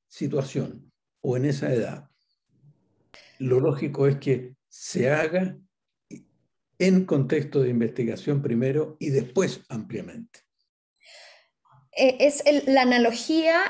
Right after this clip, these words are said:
Speaker 2: es muy relevante entre la investigación con niños y la investigación con mujeres embarazadas.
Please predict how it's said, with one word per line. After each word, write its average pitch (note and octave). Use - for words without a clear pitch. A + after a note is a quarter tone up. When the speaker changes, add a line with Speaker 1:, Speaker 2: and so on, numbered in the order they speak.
Speaker 2:
es B3+
muy C#4+
relevante A3
entre G3+
la G3
investigación F#3
con B3+
niños B3+
y A#3
la G3+
investigación F3+
con A3+
mujeres G3+
embarazadas. D#3+